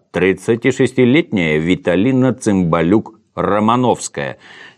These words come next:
директор Московского драматического театра под руководством Армена Джигарханяна. Пара встречается уже пятнадцать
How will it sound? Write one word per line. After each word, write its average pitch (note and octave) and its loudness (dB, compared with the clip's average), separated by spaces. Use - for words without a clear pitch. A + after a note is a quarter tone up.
директор D#3 0
Московского F2+ -2
драматического E2 -4
театра G#2+ -2
под F#2+ 0
руководством G#2 0
Армена B2+ -2
Джигарханяна. D#2+ -4
Пара A3+ 2
встречается F2+ -2
уже F2+ 2
пятнадцать C3+ -2